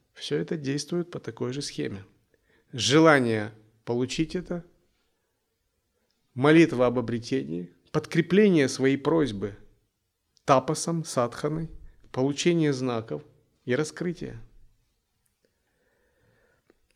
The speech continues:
Мирские люди используют это как магию. В тантре есть очень много магических методов для обретения любых желаемых вещей. Если вы почитаете, там, Бхута Дамар тантру, другие тантры.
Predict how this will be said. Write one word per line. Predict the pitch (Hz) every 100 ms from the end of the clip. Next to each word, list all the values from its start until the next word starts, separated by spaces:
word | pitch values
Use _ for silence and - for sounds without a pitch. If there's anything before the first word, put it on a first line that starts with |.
| _ _ _ _ _ _ _ _ _ _ _ _ _ _ -
Мирские | 151 156 - 226 202
люди | 170 131 127
используют | 127 - 208 196 202 196
это | 165 -
как | - 165 -
магию. | 165 185 175 165 151 - _ _
В | -
тантре | - 147 147 131 127
есть | 117 151
очень | 151 143 135
много | 139 143 120
магических | 110 120 117 123 - 117 -
методов | 131 135 127 120 113
для | 113 127
обретения | 113 127 - 165 151 131
любых | 139 156 175 139
желаемых | 135 131 131 120 110 113
вещей. | 107 - 92 - _ _ _ _ - - _ _
Если | - 147 180
вы | 175
почитаете, | 170 165 - 175 160 143
там, | 98 98
Бхута | - 175 175 156
Дамар | 151 147 139 135
тантру, | 143 139 135 - - 131
другие | 143 160 160 85 82
тантры. | 147 - 67 - 113